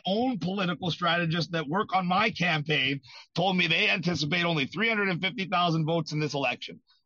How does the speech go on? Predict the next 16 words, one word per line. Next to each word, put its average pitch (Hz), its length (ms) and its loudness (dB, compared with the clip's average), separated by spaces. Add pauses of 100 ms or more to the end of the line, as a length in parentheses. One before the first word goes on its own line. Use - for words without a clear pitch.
I 180 200 0
said, 170 240 0
"Hogwash. 139 800 2 (220)
We're 190 120 2
gonna 214 160 2
get 185 160 2
a 170 60 2
minimum 202 420 2
of 156 120 0
six - 260 -4
hundred 180 260 -2
thousand 156 360 0
votes 151 240 -2
in 143 80 -6
this 135 160 -8
election." 123 500 -4